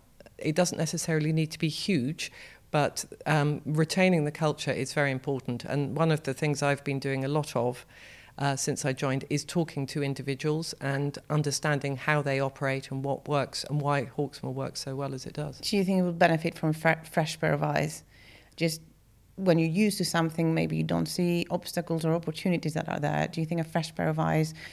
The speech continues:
Speaker 2: could just cut through all that?
Speaker 1: Yes, exactly. And, and all firms, it doesn't matter what they are, benefit from, from, uh, new blood. And, uh, I think it, it, it's always healthy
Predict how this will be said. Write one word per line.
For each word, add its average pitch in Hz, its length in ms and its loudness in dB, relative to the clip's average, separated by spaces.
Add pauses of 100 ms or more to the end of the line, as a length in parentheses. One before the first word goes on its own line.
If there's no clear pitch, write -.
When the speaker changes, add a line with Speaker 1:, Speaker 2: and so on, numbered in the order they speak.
(120)
Speaker 2:
could 170 100 -10
just - 220 -2
cut - 240 -4
through 170 200 2
all 147 100 4
that? 143 260 -2 (280)
Speaker 1:
Yes, - 400 0 (200)
exactly. 147 560 0
And, 156 300 4
and 170 200 6 (300)
all 202 240 10
firms, 135 560 4
it 147 120 0
doesn't 135 160 2
matter 143 180 6
what 156 260 6
they 135 180 6
are, 131 140 8
benefit 139 560 2
from, 139 380 0
from, 131 640 -2 (120)
uh, 123 300 -2 (160)
new 151 260 4
blood. 139 380 4 (460)
And, 139 460 2
uh, 143 240 6 (120)
I 147 100 4
think 160 280 0
it, 135 200 -4
it, 156 180 2
it's 147 180 0
always 151 240 4
healthy 143 600 0